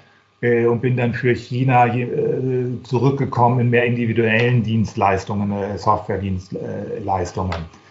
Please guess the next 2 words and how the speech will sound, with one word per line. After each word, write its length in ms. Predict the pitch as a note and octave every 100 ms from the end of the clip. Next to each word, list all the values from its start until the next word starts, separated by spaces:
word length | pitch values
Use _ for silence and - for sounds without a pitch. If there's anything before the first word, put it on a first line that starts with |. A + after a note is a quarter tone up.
| - _ _ -
Ähm, 560 | A#2 A#2+ A#2 G#2+ - - _ _ _ _ _ _ - - -
äh, 880 | - - - C#3+ A#2+ A#2+ A#2+ B2